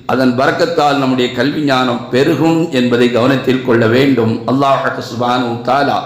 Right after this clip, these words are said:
நம்முடைய வாரிசுகளுக்கு கல்வி ஞானத்தை அதிகம் அதிகம் தந்து,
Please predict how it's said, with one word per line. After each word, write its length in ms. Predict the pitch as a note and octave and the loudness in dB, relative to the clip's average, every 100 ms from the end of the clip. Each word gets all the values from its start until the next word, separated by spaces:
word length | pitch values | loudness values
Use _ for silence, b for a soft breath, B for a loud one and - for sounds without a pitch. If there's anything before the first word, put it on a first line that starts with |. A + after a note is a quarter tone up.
| B B B - | B B B -4
நம்முடைய 320 | C3 C#3+ B2 | 0 2 2
வாரிசுகளுக்கு 1000 | B2 E3+ F3 D#3 C#3 C#3 C3 B2+ A#2+ A#2 | 2 2 0 -2 -2 -2 -2 -2 -6 -6
கல்வி 380 | - B2+ E3 E3 | -2 -2 -2 -2
ஞானத்தை 680 | D3+ C3+ C3 B2 B2 B2 A#2 | 0 2 0 0 0 0 0
அதிகம் 500 | - C#3+ F3 E3+ E3+ | 0 0 0 2 2
அதிகம் 540 | D3 D3+ D3 C#3 D3 | 2 2 4 2 0
தந்து, 640 | - B2 B2+ B2 A#2 - | 0 2 4 4 0 -2